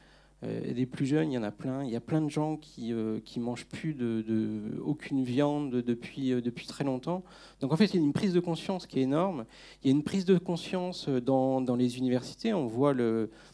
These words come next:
Enfin, vous voyez, là, un, un prof de Sciences Po qui donne des cours comme ça et qui parle comme ça, il y a dix ans, c'était pas possible. Donc aujourd'hui, il y a,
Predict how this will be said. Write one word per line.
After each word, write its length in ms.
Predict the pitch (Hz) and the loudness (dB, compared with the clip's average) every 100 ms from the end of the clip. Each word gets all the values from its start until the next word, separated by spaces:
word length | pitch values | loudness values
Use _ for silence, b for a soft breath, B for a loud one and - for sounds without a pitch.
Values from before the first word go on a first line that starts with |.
| B - | B -8
Enfin, 200 | 127 113 | -6 -4
vous 80 | |
voyez, 260 | 123 143 214 | 0 2 4
là, 180 | 139 110 123 117 113 | 2 -2 -6 -8 -8
un, 40 | 117 | -8
un 40 | |
prof 260 | 135 - 139 | -4 0 2
de 80 | 131 | 0
Sciences 320 | - 143 - | 0 -4 -2
Po 220 | 180 180 | 0 0
qui 160 | 180 135 | 0 -2
donne 180 | 135 | 0
des 120 | 127 127 | 0 -2
cours 200 | 151 - | -4 -4
comme 160 | 123 | -6
ça 180 | 117 151 | -2 -4
et 60 | 147 | -4
qui 140 | - | -6
parle 160 | 117 110 | -8 -6
comme 180 | 113 | -8
ça, 260 | 110 180 226 B B B - | -4 -4 -4 B B B -6
il 40 | |
y 20 | |
a 40 | 110 | -4
dix 220 | 123 151 | 0 0
ans, 100 | 190 | 0
c'était 240 | - - | -2 -6
pas 140 | - 117 | -2 -2
possible. 500 | 151 - 190 135 113 B B B - | -2 -6 -8 -8 -8 B B B -8
Donc 160 | 127 | 0
aujourd'hui, 340 | 147 143 151 208 | 2 4 2 0
il 120 | 139 | 2
y 100 | 139 | 2
a, 240 | 185 170 | 2 -2